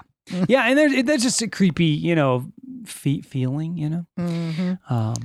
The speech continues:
Speaker 2: anyway.
Speaker 1: Papa Bear said, "Have they watched too many movie flicks?"
Speaker 2: Uh, potentially, yeah. Well, you know, that, it's, it's the,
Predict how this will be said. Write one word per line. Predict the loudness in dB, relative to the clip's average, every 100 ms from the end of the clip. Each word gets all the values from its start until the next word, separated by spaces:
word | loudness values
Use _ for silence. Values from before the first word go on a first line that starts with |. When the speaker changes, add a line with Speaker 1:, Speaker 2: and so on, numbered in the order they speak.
| -4
Speaker 2:
anyway. | 0
Speaker 1:
Papa | 0 2
Bear | 2 0
said, | 0 0
"Have | 0 2
they | 0
watched | 0 -2 -4 -6 -12
too | -2
many | 0 2 0
movie | -2 -4 -6
flicks?" | -8 -10 -12 -12 _ -20 -14 -2
Speaker 2:
Uh, | 0
potentially, | 2 2 0 0 0 2
yeah. | 2 0 2 2
Well, | 2 2
you | 4
know, | 4
that, | 2 2
it's, | 2 0 -2
it's | -4
the, | -2